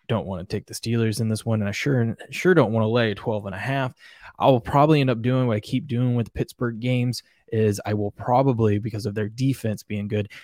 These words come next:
and that they start off so slow offensively. I mean, even, even against, uh, the Ravens last week, it continued. I bet under twenty and a half in the first half on points, and it, it ended up being three three going into the half or six three. I can't remember. Either way, it covered with ease.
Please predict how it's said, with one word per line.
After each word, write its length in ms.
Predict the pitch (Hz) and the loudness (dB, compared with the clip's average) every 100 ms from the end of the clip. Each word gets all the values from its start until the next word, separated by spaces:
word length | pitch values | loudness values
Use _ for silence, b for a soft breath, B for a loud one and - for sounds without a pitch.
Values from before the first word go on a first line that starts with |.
| B B | B B
and 140 | 107 | -2
that 120 | 110 107 | 0 0
they 80 | |
start 320 | 104 - 123 120 | -4 2 4 4
off 160 | 104 | 4
so 300 | - - 123 | 0 0 2
slow 440 | 120 - 120 110 92 | 0 -2 0 0 0
offensively. 600 | 104 120 107 - 98 90 | -2 -4 -4 -6 -8 -6
I 40 | |
mean, 200 | 104 101 | -4 -2
even, 320 | 107 117 113 | 0 0 0
even 220 | 120 113 113 | 2 2 4
against, 320 | 107 107 - | 2 0 -2
uh, 240 | 110 104 92 | -2 0 -2
the 100 | - | 0
Ravens 400 | 117 123 110 104 | 2 2 2 -4
last 300 | 104 127 - | -4 -4 -4
week, 140 | 107 | -6
it 120 | 101 | -6
continued. 500 | - 110 147 151 123 - B B B - | -8 0 2 2 0 -2 B B B -2
I 80 | 113 | 2
bet 260 | 117 - - | 4 2 2
under 340 | 131 139 123 | 2 4 2
twenty 400 | 110 - 127 120 | 0 0 2 2
and 80 | 113 | 2
a 60 | 107 | 2
half 480 | 117 131 113 104 - | 2 2 0 -2 -6
in 100 | 107 | -8
the 80 | |
first 300 | 104 113 107 | -4 -2 0
half 340 | 135 139 117 107 | 0 0 0 -2
on 120 | 107 | -6
points, 440 | - 156 123 107 | 0 2 2 -2
and 100 | 104 | -6
it, 200 | 95 - | -8 -8
it 180 | 92 95 - 123 | -10 -10 -6 -2
ended 180 | 110 | 0
up 120 | 104 117 | 0 -2
being 200 | 104 101 | -2 -2
three 220 | - 120 | -2 -2
three 240 | - 135 | 2 2
going 240 | 113 110 104 | 4 2 2
into 140 | 104 | 0
the 80 | 104 | 0
half 260 | 120 113 | 2 0
or 60 | 104 | -2
six 260 | - 127 - | -4 -6 -4
three. 240 | 110 107 | -4 -4
I 40 | |
can't 180 | - 107 | -6 -6
remember. 340 | 113 117 113 110 B - | -2 0 0 -2 B 0
Either 180 | 127 117 | 4 6
way, 120 | 110 | 4
it 80 | - | 4
covered 280 | 147 127 | 2 4
with 160 | 107 - | 0 -2
ease. 340 | 165 135 113 | 0 0 -2